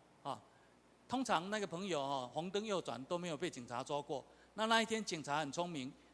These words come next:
就是躲在那个变电箱的旁边。那刚好我过来的时候，警察冲出来就把他，把他拦下来，“来，来，来，来，你红灯右转。”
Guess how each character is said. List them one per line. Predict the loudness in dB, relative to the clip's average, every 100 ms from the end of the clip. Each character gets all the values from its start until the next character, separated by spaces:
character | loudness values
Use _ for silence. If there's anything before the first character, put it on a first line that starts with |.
| -8
就 | -4 -2
是 | -2
躲 | -2 -2 -2
在 | 0 -2
那 |
个 | -2 -2
变 | 0 0
电 | 2 -2
箱 | -2 -4
的 | -4
旁 | -4 -4
边。 | -4 -6 -8 -20 -20 -20 -20 -20 -14 0
那 | 2
刚 | 6
好 | 6 6 0 -8
我 | -4
过 | 8 10
来 | 10
的 |
时 | 8
候， | 6 4 2
警 | -6 0
察 | 2 2 0
冲 | 0 2
出 | 6 6
来 | 6
就 | 2
把 | 2 0
他， | -2 -20 -20 -18 -6
把 | -2
他 | -2 6
拦 | 6 6
下 | 4 4
来 | 4 -2 -10 0
，“来， | 4
来， | 6 6
来， | 4
来， | 4 0 -4 -18 -6
你 | -2
红 | -2
灯 | -2 0
右 | 0 0
转。” | -2